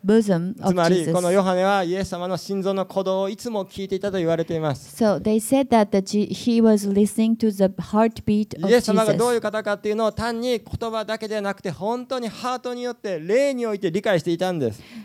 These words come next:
Speaker 1: He understood about Jesus, not just by the words, but, uh, from the heart and his, his spirit,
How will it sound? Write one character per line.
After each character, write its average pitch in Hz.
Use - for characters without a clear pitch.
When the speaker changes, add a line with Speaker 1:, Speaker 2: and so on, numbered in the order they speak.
Speaker 1:
He 262
understood 208
about 196
Jesus, 214
not 247
just 226
by 202
the 190
words, 214
but, 208
uh, 196
from 220
the 208
heart 240
and 208
his, 202
his 226
spirit, 240